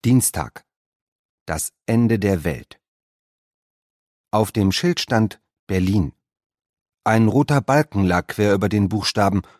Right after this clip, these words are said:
von unten links nach oben rechts, beziehungsweise über Kreuz andersrum. Hier war die Stadt zu Ende. „Und, Rico?“,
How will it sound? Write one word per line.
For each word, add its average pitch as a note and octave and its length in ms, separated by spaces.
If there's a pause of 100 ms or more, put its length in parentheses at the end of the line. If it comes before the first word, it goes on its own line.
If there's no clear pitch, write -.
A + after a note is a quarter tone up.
(260)
von E2 180
unten A2+ 240
links C3+ 340
nach B2 200
oben B2 220
rechts, - 400 (460)
beziehungsweise G#2 640
über F#2 220
Kreuz - 340
andersrum. G2+ 520 (760)
Hier C#3+ 240
war A2 140
die G#2+ 100
Stadt - 280
zu - 140
Ende. F2 360 (1500)
„Und, A#2 300
Rico?“, D3+ 420